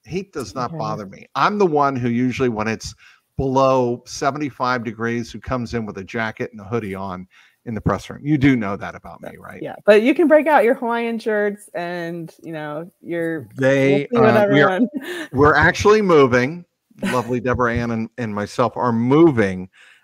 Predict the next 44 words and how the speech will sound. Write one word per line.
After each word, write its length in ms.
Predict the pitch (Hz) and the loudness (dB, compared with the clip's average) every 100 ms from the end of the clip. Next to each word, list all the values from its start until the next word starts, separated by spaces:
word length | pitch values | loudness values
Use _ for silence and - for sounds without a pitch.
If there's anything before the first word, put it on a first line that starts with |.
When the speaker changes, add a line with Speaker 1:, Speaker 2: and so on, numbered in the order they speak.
| - 107 | -20 -2
Speaker 1:
but 220 | 131 117 | 0 0
the 120 | 127 | -2
Hawaiian 500 | 107 110 120 131 139 | -2 0 0 0 -2
shirts 420 | 131 - 127 120 120 | -4 -4 -4 -4 -8
are 60 | |
protected, 800 | - 104 - 120 117 147 139 151 - - | -10 -12 -8 -8 -6 -8 -8 -10 -14 -8
packed 340 | 123 120 - | -8 -8 -8
Speaker 2:
<laughs> 0 | |
Speaker 1:
away. 380 | 113 120 117 120 | -6 -4 -4 -4
They 160 | 110 | -6
are 100 | 107 | -8
not 320 | 101 104 113 - | -10 -8 -10 -6
getting 240 | 123 131 | -6 -6
thrown 340 | 127 131 127 | -8 -6 -4
out 240 | 123 117 - | -2 -4 -6
mysteriously 960 | 123 - 113 113 110 107 - 113 107 107 _ _ _ _ - | -12 -8 -6 -4 -6 -8 -10 -8 -8 -12 _ _ _ _ -6
in 160 | 135 | -2
the 80 | 127 | 0
move, 420 | 120 117 110 107 | 0 0 -2 -6
so 360 | - - 107 104 | -12 -12 -10 -8
they 160 | 110 113 | -8 -6
will 160 | 113 | -6
be 160 | 107 117 | -4 -4
making 400 | 120 117 123 113 | -2 -4 -6 -8
another 340 | 107 117 131 | -6 -4 -2
appearance 680 | 131 - 120 107 98 92 - _ _ _ | -2 -2 -2 -2 -6 -10 -18 _ _ _
at 140 | 113 - | -12 -8
training 320 | 131 113 104 | -6 -6 -6
camp 260 | - 107 - | -10 -12 -12
twenty 360 | - 110 107 - | -12 -10 -12 -10
twenty-four 560 | - 107 101 104 90 - | -6 -6 -6 -10 -10 -12
for 80 | 90 | -18
the 80 | 78 | -20
Bengals. 460 | 95 - _ _ _ - | -20 -20 _ _ _ -20
Speaker 2:
We'll 120 | 170 | -12
Speaker 1:
Just 100 | 160 | -8
Speaker 2:
be 60 | 165 | -4
Speaker 1:
so 100 | 170 | -4
you 40 | |
Speaker 2:
looking 160 | 208 208 | -2 -4
Speaker 1:
know. 60 | 196 | 0
Speaker 2:
forward 420 | 208 185 170 160 | 2 4 2 0
to 120 | 190 | -4
that. 320 | 139 135 156 | -4 -6 -4